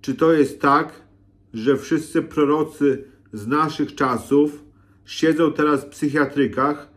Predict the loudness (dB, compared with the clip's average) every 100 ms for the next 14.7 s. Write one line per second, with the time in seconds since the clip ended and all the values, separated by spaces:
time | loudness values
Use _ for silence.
0 | _ _ _ 0 4 6 4 2 2 4
1 | 2 2 0 0 -2 -4 -2 -2 -6 -14
2 | -14 -20 _ _ _ _ _ _ _ _
3 | _ _ _ _ _ _ _ _ _ -8
4 | -6 0 2 2 -2 -4 -2 0 2 2
5 | 2 -4 -20 _ _ -4 0 2 2 0
6 | 0 -2 -2 -2 0 0 -2 -4 -10 -10
7 | -14 -20 _ _ _ _ _ -8 -6 -4
8 | 0 0 0 -2 -2 -2 0 0 0 -2
9 | -4 -10 _ _ _ _ _ _ 0 0
10 | 2 0 0 -4 -4 -6 -4 -4 -4 -6
11 | -6 -20 _ _ -2 0 0 0 0 -2
12 | -6 -2 0 0 -2 -12 _ _ _ 0
13 | 4 4 2 0 -2 -2 -2 0 0 -2
14 | -2 0 0 0 -4 -4